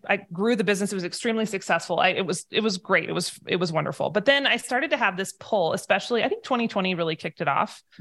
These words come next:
Um, and I'm like, "Man, you know, I have all these skills and this knowledge that I've gained from building this business. And I'm so grateful to have had those experiences." But I really feel like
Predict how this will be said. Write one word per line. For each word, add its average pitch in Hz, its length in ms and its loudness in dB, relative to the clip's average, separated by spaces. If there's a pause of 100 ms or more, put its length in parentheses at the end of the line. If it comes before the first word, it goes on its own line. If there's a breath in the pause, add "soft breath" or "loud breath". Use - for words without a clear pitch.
(400 loud breath)
Um, 202 200 6
and 180 80 0
I'm 196 40 2
like, 196 160 0
"Man, 226 360 2
you 233 100 0
know, 233 100 6
I 220 80 6
have 247 160 2
all 277 120 6
these 339 400 -2
skills 247 580 4
and 180 260 0
this 175 140 0
knowledge 214 320 4
that 208 80 -2
I've 170 220 2
gained 190 440 2 (220)
from 180 200 0
building 233 260 4
this 190 160 0
business. 175 300 0
And 190 100 0
I'm 180 80 4
so - 160 2
grateful 190 440 2
to 180 200 0
have 175 140 0
had 165 260 2
those 170 160 0
experiences." 156 800 -2
But 185 200 6
I 180 60 4
really 202 300 2
feel 180 180 -2
like 156 200 2